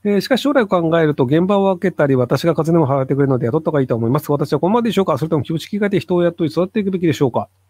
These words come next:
えっと、雇うのではなく、多分仲間の植木屋と連携する癖をつけた方がいいます。あの、雇った時に、その雇っ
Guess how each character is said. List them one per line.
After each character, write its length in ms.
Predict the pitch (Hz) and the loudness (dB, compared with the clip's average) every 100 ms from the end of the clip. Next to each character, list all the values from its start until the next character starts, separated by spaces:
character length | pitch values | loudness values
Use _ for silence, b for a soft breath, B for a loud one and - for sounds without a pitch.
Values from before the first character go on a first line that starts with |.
| _ _ B B B B B B B B | _ _ B B B B B B B B
え 80 | 233 | -2
っ 60 | 202 | 0
と、 220 | 202 135 | 2 2
雇 560 | 123 139 - 381 370 | 2 0 4 6 6
う 40 | 339 | 6
の 180 | 196 139 | 4 2
で 120 | 139 | 2
は 200 | 127 117 | 2 0
な 140 | 113 | -2
く、 400 | - 160 165 143 | -2 0 0 0
多 140 | - 269 | -2 -4
分 260 | 240 131 | 0 0
仲 340 | 120 131 - 262 | 0 -2 -4 -4
間 160 | 330 320 | 0 0
の 200 | 330 311 | 2 2
植 160 | 320 | 0
木 140 | 311 311 | -2 -2
屋 100 | 311 | -2
と 140 | 294 | 0
連 260 | 214 247 240 | 2 2 0
携 220 | 277 240 | -2 0
す 100 | 254 | -2
る 100 | 233 | -2
癖 200 | - 285 | -2 0
を 100 | 220 | 0
つ 80 | - | 0
け 80 | |
た 80 | 175 | 2
方 60 | 139 | 2
が 80 | 120 | 2
い 20 | |
い 20 | |
ま 120 | 120 | -2
す。 200 | - - _ 175 | -6 -14 _ -4
あ 120 | 180 | 0
の、 140 | 165 | 4
雇 260 | 160 170 359 | 4 2 -2
っ 60 | 349 _ | -8 _
た 100 | 302 | -6
時 240 | 247 139 127 | -6 -6 -4
に、 320 | 143 147 117 | -2 -2 -2
そ 160 | - 185 | -4 -2
の 80 | |
雇 300 | 165 127 | -2 -4
っ 40 | 302 | -6